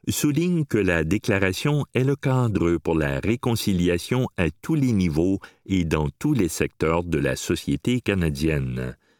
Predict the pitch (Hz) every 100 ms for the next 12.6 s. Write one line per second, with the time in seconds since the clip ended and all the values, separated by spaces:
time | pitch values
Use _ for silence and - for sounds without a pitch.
0 | _ _ _ _ _ _ _ - 87 69
1 | 67 80 73 65 62 65 - 117 127 78
2 | 76 80 85 78 73 87 73 73 71 95
3 | 92 85 - 67 67 - 95 101 - 82
4 | 76 82 - 80 76 - - 76 69 85
5 | 98 - - - 120 98 90 80 76 95
6 | 104 90 76 82 - - 135 113 95 -
7 | 80 69 73 73 67 - _ _ _ _
8 | _ _ _ _ - 73 - 104 104 82
9 | 76 - 113 131 78 73 71 - 117 -
10 | _ _ _ - 110 107 127 98 95 123
11 | 113 87 90 - 180 175 117 117 104 92
12 | 139 147 127 127 107 107